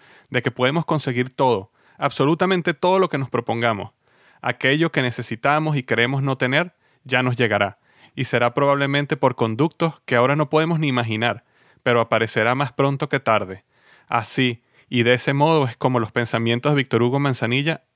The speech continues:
están entrando en mi vida para ayudarme a pensar mejor y facilitar el éxito en la consecución de mis proyectos. Es por esta razón que mi convencimiento deseo trasladarlo al mayor número de personas posibles.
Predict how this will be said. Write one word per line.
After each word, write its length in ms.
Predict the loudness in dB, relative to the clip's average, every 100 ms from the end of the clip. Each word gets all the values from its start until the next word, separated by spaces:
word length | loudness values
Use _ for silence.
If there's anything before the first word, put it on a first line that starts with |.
| _
están 320 | -6 -2 -2
entrando 420 | -2 -2 -4 -2 -2
en 80 |
mi 120 | -2 -2
vida 320 | 0 0 -4 _ _
para 140 | 0 2
ayudarme 380 | 2 2 2
a 140 | -2 -2
pensar 440 | -4 -2 -2 0
mejor 480 | -2 -4 0 0 0 _ _ _ -10
y 80 |
facilitar 640 | -4 -4 -2 -2 0 0 0
el 140 | 2
éxito 500 | -2 -4 -10 -4 -4 -4 _ -4
en 160 | 0
la 80 | 0
consecución 640 | -2 -6 -6 -6 -2 0
de 80 | 0
mis 120 | -2
proyectos. 600 | -2 -2 0 -4 -6 -14 -14 _ _ _ _ _
Es 160 | -6 -4
por 180 | -4 -6
esta 220 | -4 -4
razón 480 | -4 -2 -2 -2 -6 _ _ _
que 120 | 0
mi 120 | 0
convencimiento 960 | 0 -2 0 -2 -2 -2 0 0 0 0
deseo 300 | 0 0 0
trasladarlo 560 | 0 0 2 2 0
al 80 | -2
mayor 340 | -2 0 0 0
número 280 | 0 0
de 60 | 0
personas 460 | 0 -2 -2 -4 -4
posibles. 640 | -6 -2 -2 -2 -6 _